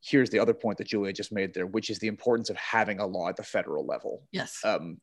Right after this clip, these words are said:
Speaker 1: rather than having to fight at, well, <laughs> fight in the legislatures and in the Hill and on the beaches in every
Speaker 2: Exactly.
Speaker 1: single individual state. Um, well, in any case, um,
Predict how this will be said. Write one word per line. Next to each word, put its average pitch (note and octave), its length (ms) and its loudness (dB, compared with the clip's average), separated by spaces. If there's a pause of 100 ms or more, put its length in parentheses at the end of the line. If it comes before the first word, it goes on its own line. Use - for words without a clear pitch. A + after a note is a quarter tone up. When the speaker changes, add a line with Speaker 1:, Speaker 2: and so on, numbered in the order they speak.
Speaker 1:
rather A2 300 4
than G#2 140 0
having G#2 200 -6
to G#2 60 -6
fight G2+ 340 0
at, - 160 -2 (580)
well, - 300 -2 (100)
<laughs> B2+ 120 2
fight F3+ 260 8
in F3 80 6
the D#3+ 60 6
legislatures D3 720 8
and B2+ 100 8
in B2 80 4
the A#2+ 100 10
Hill B2+ 280 10
and A2+ 100 8
on A#2 80 6
the A2+ 80 4
beaches A2+ 480 4
in G2+ 160 0
every G#2+ 160 4
Speaker 2:
Exactly. A2+ 40 2
Speaker 1:
single A2 280 0
individual G2+ 400 -2
state. E2+ 400 0 (560)
Um, G2 500 4 (500)
well, D3 180 12
in D#3 140 4
any F3+ 120 4
case, C3 460 6
um, A2 480 2